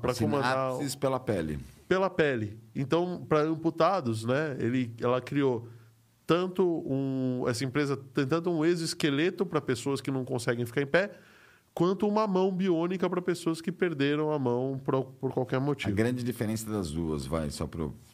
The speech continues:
Speaker 2: pra gente acabar rapidinho. A Neuralink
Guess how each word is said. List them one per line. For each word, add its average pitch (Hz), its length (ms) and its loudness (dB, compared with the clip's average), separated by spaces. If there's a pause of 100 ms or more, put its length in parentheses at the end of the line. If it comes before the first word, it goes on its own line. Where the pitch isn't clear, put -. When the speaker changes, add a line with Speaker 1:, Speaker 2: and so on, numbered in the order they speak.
(100)
Speaker 2:
pra 78 120 -6
gente 78 180 -4
acabar 76 240 -2
rapidinho. 69 640 -4 (580)
A 80 120 -2
Neuralink 104 1120 -2